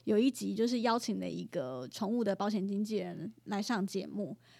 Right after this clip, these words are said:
讲了一集蛮详细的，就是关于购买保险的攻略。所以如果你有这方面的就是需求，或者是你正准备要买，都可以先听听看这一集，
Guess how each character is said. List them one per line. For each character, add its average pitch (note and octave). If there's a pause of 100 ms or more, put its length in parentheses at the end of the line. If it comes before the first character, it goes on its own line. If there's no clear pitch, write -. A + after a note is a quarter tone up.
讲 G#3
了 G3
一 A3
集 G3+
蛮 G#3+
详 B3
细 C4
的， G#3
就 G3+
是 A#3
关 G#3+
于 F#3+ (300)
购 C#4
买 G#3+
保 G3
险 G#3+
的 F#3+
攻 G#3+
略。 A3 (380)
所 B3
以 -
如 A#3+
果 A#3
你 A#3
有 A3
这 C4
方 A3+
面 G#3+
的 B2
就 -
是 A3
需 A#3
求， G#3
或 A3+
者 G3
是 G3+
你 G#3+
正 D4+
准 G3
备 B3
要 C4
买， F#3+ (320)
都 B3
可 B3
以 G#3
先 A3
听 A3+
听 A3
看 G#3+
这 G3
一 F#3+
集， F#3